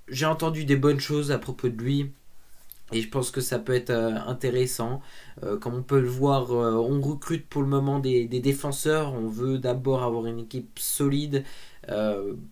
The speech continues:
et c'est pas plus mal, j'ai envie de dire, parce que c'est vrai qu'on parle du départ de Mayembo, qui d'ailleurs n'est toujours pas acté, euh, vers l'A C Ajaccio, mais, euh,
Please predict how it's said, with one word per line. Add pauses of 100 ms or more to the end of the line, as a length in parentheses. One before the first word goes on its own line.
(160)
et
c'est
pas
plus
mal,
j'ai
envie
de
dire,
parce
que
c'est
vrai
qu'on
parle
du
départ
de
Mayembo,
qui
d'ailleurs
n'est
toujours
pas
acté, (440)
euh,
vers
l'A
C
Ajaccio,
mais,
euh,